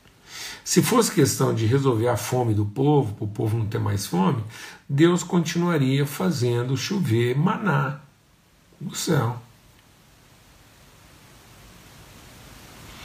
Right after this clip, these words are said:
Deus dava uma ordem, todos os inimigos seriam derrotados. Então, se salvação, se Cristo fosse salvador,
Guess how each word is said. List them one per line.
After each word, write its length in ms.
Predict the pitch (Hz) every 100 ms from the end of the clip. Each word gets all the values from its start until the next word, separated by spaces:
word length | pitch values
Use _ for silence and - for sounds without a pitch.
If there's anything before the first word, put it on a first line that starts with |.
| - -
Deus 300 | 131 156 147
dava 220 | 139 120
uma 180 | 120 123
ordem, 400 | 180 214 170 135
todos 320 | - 202 190
os 60 |
inimigos 420 | 202 214 196 196 -
seriam 260 | 202 202
derrotados. 840 | 196 202 196 - 160 156 117 - - - - - - -
Então, 200 | - 165
se 180 | - 185
salvação, 960 | - - 254 226 202 - - 113 98 95 - - - - - - - -
se 340 | - - 185
Cristo 580 | - 226 247 208 - 120
fosse 760 | 101 - - 143 120 - - 104
salvador, 1400 | - - 180 196 233 147 175 151 113 117 107 - -